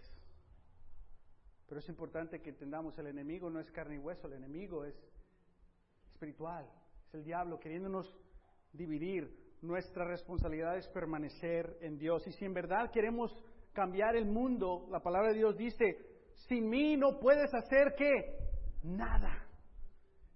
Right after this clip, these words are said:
¿Es verdad esto? No. No es verdad eso.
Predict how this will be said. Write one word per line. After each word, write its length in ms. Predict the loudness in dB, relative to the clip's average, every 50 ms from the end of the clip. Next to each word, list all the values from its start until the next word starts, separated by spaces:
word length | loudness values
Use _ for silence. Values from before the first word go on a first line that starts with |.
| -4 2
¿Es 140 | 4 4 4
verdad 300 | 6 6 6 6 8 6
esto? 480 | 6 4 6 6 6 6 6 2 -2 -6 -4
No. 280 | -2 -2 -2 -4 -6 -12 -18 -20 -20 -20 -20 -20 -20 -20 -20 -20 -20 -20 -20 -20 -20 -20 -20 -20 -20 -18 -18 -18 -18 -16 -18 -16 -14 -14 -16 -16 -18 -20 -20 -20 -14 -12
No 80 | -10
es 60 | -8 -6
verdad 280 | -6 -4 -2 -2 -2 -2
eso. 240 | -4 -8 -14 -18